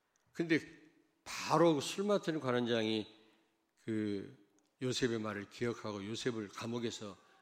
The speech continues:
나오게 했다면 얼마든지 노예를 나오게 할 수 있겠죠. 장관이니까. 근데 특별히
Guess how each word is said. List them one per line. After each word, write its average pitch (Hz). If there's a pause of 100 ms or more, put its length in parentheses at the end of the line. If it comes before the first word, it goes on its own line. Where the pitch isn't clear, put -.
나오게 123
했다면 104 (320)
얼마든지 196 (200)
노예를 147
나오게 143
할 147
수 139
있겠죠. 139
장관이니까. 117 (1600)
근데 165
특별히 -